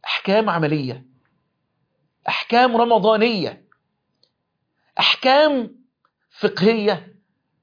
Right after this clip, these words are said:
في رمضان. أدعو الله عز وجل أن يعلمنا ما ينفعنا وأن يستعملنا فيما يرضيه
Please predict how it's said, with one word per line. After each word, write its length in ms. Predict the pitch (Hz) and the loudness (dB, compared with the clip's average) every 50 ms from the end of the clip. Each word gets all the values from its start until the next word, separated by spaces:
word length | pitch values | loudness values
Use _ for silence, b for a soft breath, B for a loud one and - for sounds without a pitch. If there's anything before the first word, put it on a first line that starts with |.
| _ _ _ _ _ | _ _ _ _ _
في 180 | _ - 190 170 | _ -2 -2 -2
رمضان. 440 | 139 139 127 123 - 110 98 - _ _ _ _ _ _ _ _ _ _ _ _ _ _ - 165 | 0 -2 -4 -6 -8 -12 -14 -20 _ _ _ _ _ _ _ _ _ _ _ _ _ _ -2 -2
أدعو 220 | 175 151 156 139 | -2 0 -2 -4
الله 200 | 139 143 143 139 | -4 -6 -6 -8
عز 240 | - 135 127 - 127 | -8 -10 -10 -10 -10
وجل 460 | 120 117 180 226 254 240 - - _ _ _ _ _ _ _ _ _ _ _ _ _ _ 151 | -8 -6 -6 -6 -6 -8 -12 -16 _ _ _ _ _ _ _ _ _ _ _ _ _ _ -6
أن 100 | 151 156 | -4 -4
يعلمنا 640 | 151 143 131 139 135 143 170 165 147 135 135 135 | -2 -4 -4 -4 -6 -8 -8 -8 -8 -8 -8 -8
ما 120 | 143 196 254 | -6 -6 -4
ينفعنا 580 | 269 233 175 139 - - - - 104 104 - _ _ _ _ _ _ _ _ _ _ _ _ _ _ _ _ _ _ _ _ _ - | -4 -4 -6 -8 -8 -10 -10 -10 -12 -16 -18 _ _ _ _ _ _ _ _ _ _ _ _ _ _ _ _ _ _ _ _ _ -2
وأن 240 | 147 180 190 190 | 0 0 2 2
يستعملنا 920 | 190 180 170 185 - - 156 147 151 175 208 226 214 202 196 190 185 185 | 0 -2 -4 -4 -4 -4 -4 -4 -4 -4 -4 -4 -2 -2 -2 -2 -2 -2
فيما 380 | 180 180 - 294 320 302 254 226 | -2 -4 -4 -2 -2 0 0 0
يرضيه 560 | 202 196 180 165 151 143 165 147 120 107 - | 0 0 -2 -2 -2 -4 -4 -4 -4 -8 -12